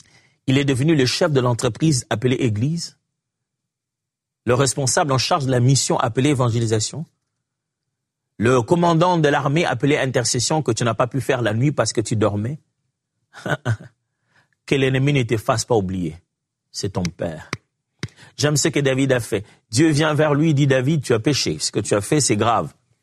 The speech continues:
Mais il faut que tu choisisses comment je dois, je dois, comment je dois te punir pour ça. Soit je te donne entre les mains de tes adversaires, soit moi-même je te frappe. »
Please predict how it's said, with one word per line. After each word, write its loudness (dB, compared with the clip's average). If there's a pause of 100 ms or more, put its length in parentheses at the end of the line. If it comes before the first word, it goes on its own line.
(440)
Mais 0
il 0
faut 0
que 0
tu -2
choisisses 0
comment 0
je 2
dois, 2 (400)
je 0
dois, 2
comment 2
je 2
dois 4
te -2
punir -2
pour -12
ça. -10 (420)
Soit -2
je -2
te -2
donne 0
entre 0
les 2
mains 0
de -4
tes 0
adversaires, -2
soit -4
moi-même -4
je -4
te -8
frappe. » -12